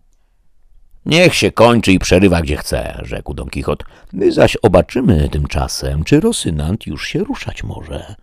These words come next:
Tak mówiąc, dźgnął znów rumaka ostrogami, ale Rosynant tylko podskoczył na miejscu, tak dobrze był związany. Tymczasem, bądź to skutkiem chłodnego powietrza nad ranem, bądź też dlatego, że Sancho zjadł na wieczerze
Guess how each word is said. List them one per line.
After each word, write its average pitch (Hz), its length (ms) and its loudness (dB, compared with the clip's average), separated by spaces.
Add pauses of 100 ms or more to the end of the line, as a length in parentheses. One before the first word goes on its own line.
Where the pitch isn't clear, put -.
(180)
Tak - 220 -2
mówiąc, 65 720 -2 (100)
dźgnął 82 560 2
znów 80 300 0
rumaka 82 420 0
ostrogami, 67 720 -6 (340)
ale 82 180 2
Rosynant 90 640 0 (120)
tylko - 260 0
podskoczył - 580 -2
na 64 160 -8
miejscu, 64 540 -10 (280)
tak 82 260 2
dobrze 71 360 -2
był 67 180 -6
związany. 65 560 -2 (760)
Tymczasem, 76 920 -8
bądź 76 240 -6
to - 100 -4
skutkiem - 540 -4
chłodnego 82 460 -2
powietrza 69 560 -4
nad 62 180 -10
ranem, 64 540 -4 (240)
bądź 78 280 -4
też 71 180 -2
dlatego, 71 520 -4
że 69 100 -2
Sancho 80 440 -2
zjadł 76 420 -2
na 73 160 -4
wieczerze 73 640 -2